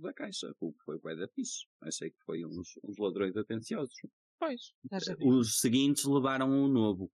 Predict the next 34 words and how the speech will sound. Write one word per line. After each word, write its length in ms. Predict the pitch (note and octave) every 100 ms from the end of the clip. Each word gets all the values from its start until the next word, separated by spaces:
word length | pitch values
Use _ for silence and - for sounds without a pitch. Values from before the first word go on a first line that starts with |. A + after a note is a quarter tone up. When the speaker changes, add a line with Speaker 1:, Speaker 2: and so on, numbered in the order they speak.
| _
Speaker 1:
mas 680 | F#2 G2+ A#2 D#3 - - - _ _ F#3+ A3+
pelo 160 | B3+ G#2
menos 200 | G2+ A2
Speaker 2:
<laughs> 20 |
Speaker 1:
consegui 240 | - A#2 B2+
experimentá-lo. 760 | A#2+ C3+ C3 C#3+ D3 A2+ A2 - - - -
Speaker 2:
Quantas 300 | A4 - F#4
vezes 200 | C#4 A#3+
é 80 | G#3+
que 60 |
o 20 | -
teu 120 | G#3
Fiat 340 | - G3+ -
Uno 140 | F#3+ F#3+
foi 140 | G#3
roubado? 460 | G3 F#3 E3+ - - _
Speaker 1:
Ah, 100 | - F2+
não 120 | G2
sei, 280 | - G#2+ G2+
tipo 220 | G#2 F#2 _
três 260 | F#2+ F#2+ F#2
vezes, 340 | F#2+ G2+ G2
uma 180 | F#2+ F#2+
cena 280 | - F2+ F2+
assim. 280 | F#2+ G2+ G2
Eu 140 | A2
entre 200 | B2 A#2+
ele 100 | B2+
ser 160 | B2 B2+
roubado 480 | B2+ A#2+ A2 G2+ G2
e 60 |
rebocado 480 | A2 - A2 A2+ G#2
pela 180 | - G#2
polícia 580 | - G2+ G2 - F2+ D#2+